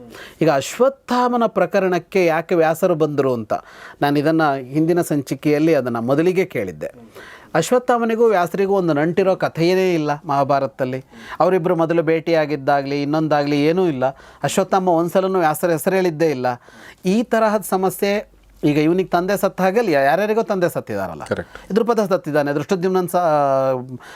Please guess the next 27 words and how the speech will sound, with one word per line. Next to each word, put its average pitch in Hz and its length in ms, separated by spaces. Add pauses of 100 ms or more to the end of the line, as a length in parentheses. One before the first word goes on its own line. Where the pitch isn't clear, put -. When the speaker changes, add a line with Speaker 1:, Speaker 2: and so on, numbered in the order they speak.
(220)
Speaker 1:
ಸಾಂತ್ವನ 175 340
ಹೇಳಕ್ 170 300
ಬಂದಿಲ್ಲ, 120 360
ಅಭಿಮನ್ಯು 175 380
ಸತ್ತಿದ್ದಾನೆ, 131 480
ಇನ್ಯಾರ್ಯಾರೋ 220 480
ಸತ್ತಿದ್ದಾರೆ, 120 840
ದುರ್ಯೋಧನನ 160 380
ಮಗ 151 240
ಸತ್ತಿದ್ದಾನೆ, 127 640 (560)
ಎಲ್ಲ 160 320
ಸತ್ತಾಗ್ಲೂ 226 600
ಬಂದಿಲ್ಲ. 175 360
ಆದ್ರೆ 151 540 (460)
ಅಶ್ವತ್ಥಾಮನ 247 720
ಈ 220 180
ಹೊತ್ತಿನಲ್ಲಿ 202 540
ಬಂದಾಗ 131 460 (840)
ಅವ್ರು 175 120
ಬಂದು 214 200
ಅಷ್ಟೇ 247 260
ಕೆಲ್ಸ 226 300
ಮಾಡಿ 160 220
ಹೋಗಿಲ್ಲ 92 360
ಅಂತ. 87 260
ಅಂದ್ರೆ - 500
ನಾವೀಗ 196 340